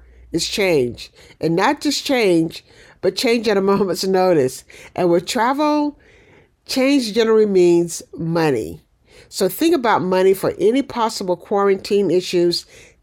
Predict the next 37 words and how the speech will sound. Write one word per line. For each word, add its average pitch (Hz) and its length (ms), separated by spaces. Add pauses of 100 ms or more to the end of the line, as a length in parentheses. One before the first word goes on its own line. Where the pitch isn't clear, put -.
(100)
testing 214 480
that 202 180
you 220 60
may 202 120
have 185 220
to 196 80
pay 185 220
for, 175 440 (200)
especially 202 420
international 170 640
destinations, 180 880 (440)
in-city 220 480
transportation, 185 760
as 170 120
I 170 80
mentioned 170 380
earlier, 156 480 (340)
and 196 100
also 392 280
include 294 400
travel 233 420
insurance 143 640 (280)
with 214 280
a 170 60
medical 165 540
policy 135 640 (260)
in 175 220
your 165 160
budgeting. 147 600 (460)
Many 185 340
of 226 100
the 226 100
bookings 262 420
that 160 120
you 190 100
will 180 80
make 156 400